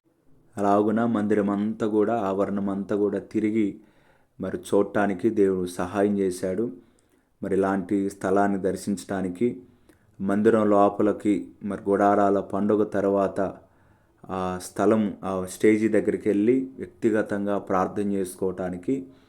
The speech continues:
దేవుడు సహాయం చేశాడు. ఎక్కువ సమయం ప్రభు సన్నిధిలో ఏకాంతంగా గడపటానికి కూడా, ప్రతిష్ఠించిన ఆ రాయి దగ్గరికి కూడా వెళ్ళి ప్రార్థన చేసుకోవటానికి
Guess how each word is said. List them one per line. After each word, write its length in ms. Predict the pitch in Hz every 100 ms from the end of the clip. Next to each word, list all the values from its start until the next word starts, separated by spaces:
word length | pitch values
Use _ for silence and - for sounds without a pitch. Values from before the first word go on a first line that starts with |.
| - _ _ _ -
దేవుడు 280 | 95 98 92
సహాయం 520 | 90 90 98 98 98
చేశాడు. 380 | 95 90 98 95
ఎక్కువ 300 | 90 - 101
సమయం 400 | - 95 95 92
ప్రభు 340 | 90 92 95
సన్నిధిలో 460 | 95 - 95 95 92
ఏకాంతంగా 680 | 92 92 98 95 92 95 92
గడపటానికి 600 | 90 87 - 90 90 87
కూడా, 320 | 87 98 107 - _ _ - _ _ -
ప్రతిష్ఠించిన 720 | 101 - 117 - 107 - 104
ఆ 160 | 101
రాయి 300 | 95 95 101
దగ్గరికి 380 | 104 98 101 95
కూడా 140 | 98 92
వెళ్ళి 220 | 95 101
ప్రార్థన 500 | - 92 90 98 95
చేసుకోవటానికి 1040 | 95 90 - 90 90 90 87 131 127 95